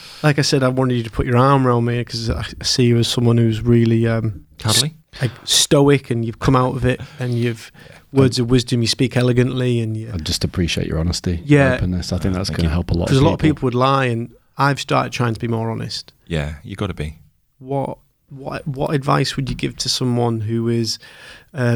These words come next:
Speaker 1: potentially, um, harnessing a mental disorder in, not necessarily in sport, just in any walk of life.
Speaker 2: Just don't beat yourself up. Do not beat yourself up.
Speaker 1: Nope.
Speaker 2: You can't,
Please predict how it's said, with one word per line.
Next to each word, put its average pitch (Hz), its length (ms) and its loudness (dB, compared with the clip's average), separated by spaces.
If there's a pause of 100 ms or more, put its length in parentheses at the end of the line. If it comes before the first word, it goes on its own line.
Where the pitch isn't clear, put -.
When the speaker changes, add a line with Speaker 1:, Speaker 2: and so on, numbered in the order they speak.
Speaker 1:
potentially, 117 720 0
um, 113 280 -2 (680)
harnessing 123 560 0
a 117 60 0
mental 117 480 -4 (760)
disorder 120 480 -2 (200)
in, 113 360 -6 (340)
not 175 220 -6
necessarily 131 460 0
in 107 60 0
sport, 139 340 -2
just - 160 -6
in 127 60 0
any 135 180 2
walk 131 320 -4
of 123 60 0
life. 117 180 -4
Speaker 2:
Just - 100 -18 (220)
don't 98 260 0
beat 85 160 -4
yourself 92 320 -4
up. 135 220 -8 (200)
Do 95 160 -2
not 95 280 -2
beat 95 140 -2
yourself 92 320 -6
up. 90 160 -6 (360)
Speaker 1:
Nope. 65 160 -12 (140)
Speaker 2:
You - 140 -10
can't, 107 540 -2